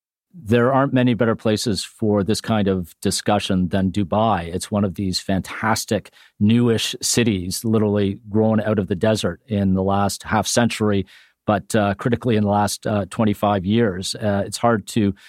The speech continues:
spend any time in Dubai without hurting your neck, looking up, up and up.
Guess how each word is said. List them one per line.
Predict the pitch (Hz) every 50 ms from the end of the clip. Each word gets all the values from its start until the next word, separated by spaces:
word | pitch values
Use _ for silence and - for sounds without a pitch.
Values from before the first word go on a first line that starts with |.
| - - - - _ _
spend | - - - - - 120 117 113 113 98 -
any | - 123 123 123
time | 110 - 117 117 110 107
in | 104
Dubai | 90 101 104 85 101 101 101 104 104 101
without | 90 95 - - 104 101 104 101 - - - _ _
hurting | - 101 - - 123 120 117 110
your | 110 104 101 101
neck, | 101 107 110 95 - - -
looking | 120 110 101 - 107 104 -
up, | 107 110 101 - - - -
up | 113 110 - -
and | 107 110 107
up. | 107 107 101 -